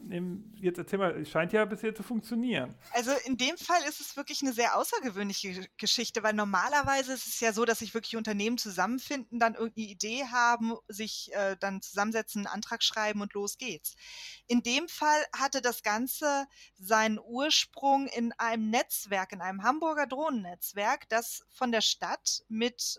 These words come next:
Speaker 2: unterstützt wurde in der Gründung.
Speaker 1: Ah.
Speaker 2: Das Ganze war ursprünglich mal beim Zentru-,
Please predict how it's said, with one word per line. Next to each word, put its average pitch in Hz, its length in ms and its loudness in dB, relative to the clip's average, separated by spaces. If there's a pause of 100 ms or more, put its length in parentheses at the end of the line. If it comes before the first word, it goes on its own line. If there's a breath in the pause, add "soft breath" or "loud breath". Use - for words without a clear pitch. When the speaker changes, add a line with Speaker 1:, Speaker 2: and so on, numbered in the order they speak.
Speaker 2:
unterstützt 220 680 -2
wurde 277 280 -2 (240)
in 214 100 -6
der 220 100 4
Gründung. 262 520 -2
Speaker 1:
Ah. 131 340 -8 (480 loud breath)
Speaker 2:
Das 220 180 -4
Ganze 226 420 2
war 208 300 6
ursprünglich 233 440 0
mal 220 120 2
beim 208 240 0
Zentru-, 226 340 -4